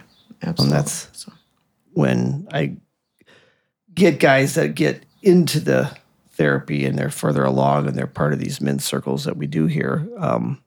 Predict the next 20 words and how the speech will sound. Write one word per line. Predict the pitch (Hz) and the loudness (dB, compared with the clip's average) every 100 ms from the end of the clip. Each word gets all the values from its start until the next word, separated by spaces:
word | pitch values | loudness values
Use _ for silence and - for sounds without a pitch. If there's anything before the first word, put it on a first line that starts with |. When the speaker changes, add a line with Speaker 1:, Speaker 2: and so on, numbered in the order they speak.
| _ _ _ _ | _ _ _ _
Speaker 1:
they | 240 170 170 | -2 2 4
will | 151 | 4
talk | 156 - 82 82 | 2 0 2 2
about | - 62 62 | 2 0 0
it | - | -2
as | - | -2
sacred | - - - | -4 -4 -6
space. | - - - - - | -2 0 0 -2 -6
It's | 160 | -6
kind | - - | -2 -2
of, | - | -2
"I've | - | -2
never | 69 64 | -2 -2
had | - 76 - | -2 -2 -2
a | |
place | - - 73 - - | -4 -2 -2 -2 -2
where | 90 87 | 0 0
I | - | -2
could | - - - 151 | -2 0 0 -2
be | - 135 135 | -2 0 -2